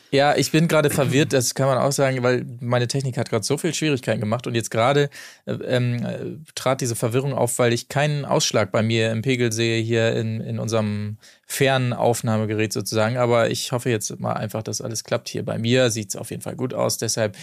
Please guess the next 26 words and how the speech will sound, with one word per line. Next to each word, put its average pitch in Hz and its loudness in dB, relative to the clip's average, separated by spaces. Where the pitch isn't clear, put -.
werde 120 4
ich 120 0
jetzt 117 0
einfach 120 0
professionell 120 0
fortfahren 127 2
und 127 -2
meine 113 2
beiden 110 -2
Kollegen 160 4
begrüßen. 123 0
Äh, 120 4
neben 175 4
mir, 143 6
Marc-Oliver 120 0
Lehmann, 113 0
sind 123 -2
nämlich 117 -2
wie 147 2
immer 131 0
ebenfalls 135 2
in 120 -4
diesem 110 -4
Podcast 110 -2
Tim 180 4
Heinke. 139 2